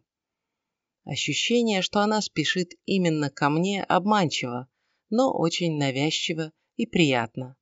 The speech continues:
«Простите, таксист был форменный идиот», рапортует моя колючка,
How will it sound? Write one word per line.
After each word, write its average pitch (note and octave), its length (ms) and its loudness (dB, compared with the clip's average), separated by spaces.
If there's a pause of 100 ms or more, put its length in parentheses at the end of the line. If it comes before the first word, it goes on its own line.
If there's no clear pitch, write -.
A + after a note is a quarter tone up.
(540)
«Простите, C4 640 4
таксист F#3+ 640 2
был F3 200 2
форменный E3+ 760 4
идиот», C#3 680 -2 (280)
рапортует D3+ 640 2
моя C#3+ 300 0
колючка, F3 640 -2